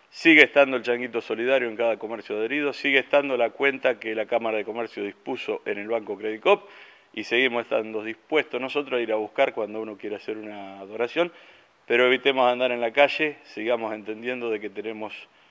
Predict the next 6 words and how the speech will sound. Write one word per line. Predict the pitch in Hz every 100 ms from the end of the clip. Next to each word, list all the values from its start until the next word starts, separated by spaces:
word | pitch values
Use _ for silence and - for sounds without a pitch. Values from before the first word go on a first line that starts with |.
| _ _ -
un | 113
bichito | 110 - 151 120 139 131
fantasma | - 107 104 143 139 139 139 131
que | - 101
no | 117
conocemos, | 117 113 110 143 151 151